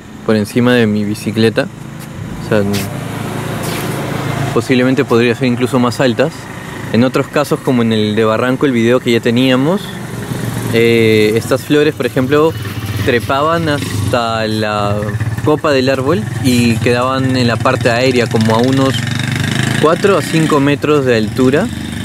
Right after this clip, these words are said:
lo que hacía más fácil para los insectos poder polinizarlas. Pero igual, eh, el hecho de que sea, pues, este,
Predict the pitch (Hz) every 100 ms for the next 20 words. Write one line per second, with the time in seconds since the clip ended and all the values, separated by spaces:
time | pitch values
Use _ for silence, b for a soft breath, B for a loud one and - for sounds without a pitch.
0 | - - - - 120 117 117 135 131 127
1 | 123 127 92 123 147 127 131 113 110 113
2 | 107 117 120 - 120 110 135 127 113 107
3 | - 123 113 104 104 - - - - -
4 | - - - - - - - - 123 135
5 | 196 120 113 113 113 110 107 107 110 110
6 | 127 - 135 117 117 135 123 123 - 117
7 | 139 - - 110 101